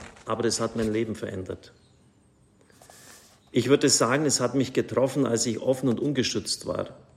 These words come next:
erinnerte er sich mehr als ein halbes Jahrhundert danach. Bergoglio deutet diese Verwirrung heute folgendermaßen: Es war die Überraschung, das maßlose Erstaunen über eine wirkliche Begegnung.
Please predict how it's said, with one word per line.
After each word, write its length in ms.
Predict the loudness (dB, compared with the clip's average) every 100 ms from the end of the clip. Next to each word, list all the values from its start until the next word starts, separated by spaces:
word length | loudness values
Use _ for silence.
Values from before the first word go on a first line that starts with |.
| -4
erinnerte 420 | 0 4 4 4
er 80 | 2
sich 260 | 2 -2 -2
mehr 160 | 0
als 160 | 0 0
ein 100 | -2
halbes 320 | -2 0 0
Jahrhundert 420 | 0 0 -2 -4 -4
danach. 360 | -4 -6 -10 -16 -20 -20 -20 -20 -20 -20 -20 -20 -20 -20 -20 -20 -20 -20 -20 -20 -20 -20 _ -20 -16 4
Bergoglio 560 | 6 6 8 8 8
deutet 420 | 6 6 4 2 -2
diese 240 | -2 -4
Verwirrung 520 | -4 0 2 4 2
heute 240 | 0 -2 -4
folgendermaßen: 840 | 0 2 2 -2 -2 -2 -2 -4
Es 160 | -2 0
war 220 | 0 2
die 100 | 4
Überraschung, 680 | 6 4 4 2 0 2 4
das 200 | 2 2
maßlose 640 | 2 2 2 2 2 4
Erstaunen 640 | 4 2 0 4 4 4
über 220 | 2 2
eine 200 | 4 4
wirkliche 380 | 2 -2 -4 -6
Begegnung. 640 | -4 0 0 0 -6 -8